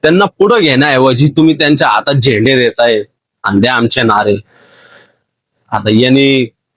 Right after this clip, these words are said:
भविष्यात त्यांचं विजन काय आहे ते होणार आहे का? आत्ताच मध्ये एक प्रकरण झालं, रांगोळी प्रकरण.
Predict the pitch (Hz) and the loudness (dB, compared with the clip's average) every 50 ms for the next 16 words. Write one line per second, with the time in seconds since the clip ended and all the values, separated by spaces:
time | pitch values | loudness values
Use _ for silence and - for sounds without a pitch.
0 | _ _ _ _ _ _ _ _ _ _ _ _ _ _ _ - 113 107 104 117 | _ _ _ _ _ _ _ _ _ _ _ _ _ _ _ -2 0 0 0 0
1 | 117 - - 135 117 135 135 135 123 139 123 113 107 104 101 131 135 123 117 - | 0 0 -2 -2 -2 -2 -2 -2 0 0 0 0 0 0 0 -2 -4 -4 -6 -6
2 | - 123 127 123 117 107 95 95 - 120 113 107 101 98 - _ _ _ _ _ | -4 -2 -2 0 0 -2 -2 -2 -2 0 0 2 0 -2 -4 _ _ _ _ _
3 | _ _ _ _ - 113 120 139 139 127 110 95 98 - - _ _ _ _ _ | _ _ _ _ -4 0 0 0 0 0 -2 -2 -4 -6 -10 _ _ _ _ _
4 | _ _ _ _ _ _ - 120 127 - - - 156 147 - 143 147 135 151 151 | _ _ _ _ _ _ -6 -6 -6 -4 -4 -4 -4 -2 0 0 0 2 2 0
5 | 147 - - - 139 131 - 139 131 135 135 123 117 107 101 110 117 - - _ | 0 -2 -4 -4 -4 -2 -2 -2 0 0 2 2 2 2 0 0 -2 -2 -6 _
6 | _ _ _ _ _ _ _ _ _ _ _ _ _ _ _ _ _ _ _ _ | _ _ _ _ _ _ _ _ _ _ _ _ _ _ _ _ _ _ _ _
7 | _ - - - - 120 131 131 131 135 135 131 107 - 117 104 - 104 98 104 | _ -12 -6 -4 -2 0 0 0 2 2 2 0 -2 -2 -4 -4 -2 -2 -2 -2